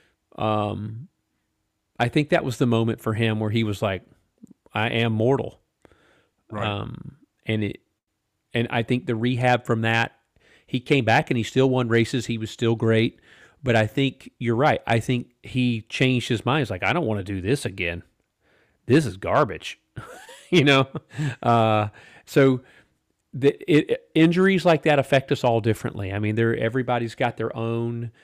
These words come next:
Speaker 1: mental makeup and psychology. Uh, and, and for some guys, they just brush it off. It's nothing. You know, and, and I just mentioned to you before we came on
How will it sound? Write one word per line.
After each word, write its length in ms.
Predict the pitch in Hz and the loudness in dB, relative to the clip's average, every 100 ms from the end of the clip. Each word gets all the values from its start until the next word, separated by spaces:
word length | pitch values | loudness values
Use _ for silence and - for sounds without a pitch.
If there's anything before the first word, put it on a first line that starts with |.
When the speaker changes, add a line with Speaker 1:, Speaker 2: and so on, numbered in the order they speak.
| _ | _
Speaker 1:
mental 340 | 123 120 120 120 | 0 0 0 0
makeup 480 | 110 113 - 127 | 2 0 2 0
and 100 | 127 | 0
psychology. 1000 | 110 - 110 - - 113 120 120 151 190 - _ _ _ - | -4 0 0 0 0 2 0 -2 -4 -6 -12 _ _ _ -10
Uh, 240 | 113 113 | -6 -6
and, 320 | - 123 123 - | -4 -2 -2 -4
and 300 | 135 123 120 | -4 -6 -4
for 100 | 135 | -6
some 320 | - - 135 | -4 -4 -4
guys, 320 | 143 135 151 | -2 -2 0
they 100 | 147 | 0
just 240 | 120 127 - | 0 -2 -2
brush 240 | 117 107 | -2 -2
it 60 | 110 | -2
off. 220 | 107 110 | -2 -4
It's 180 | - - | -10 -8
nothing. 400 | 110 110 170 208 _ _ _ _ - | -6 -4 -6 -8 _ _ _ _ -4
You 100 | 135 | 0
know, 120 | 131 | 0
and, 140 | 127 | 0
and 340 | - 131 127 127 | -2 -4 -4 -4
I 140 | 120 | -4
just 240 | 120 190 - | 0 0 2
mentioned 260 | 175 139 | 0 -2
to 60 | 120 | -2
you 160 | 135 | -2
before 260 | 131 - 135 | -4 -4 -4
we 100 | 120 | -4
came 240 | 117 123 | -4 -6
on 360 | 117 110 107 101 | -4 -4 -6 -10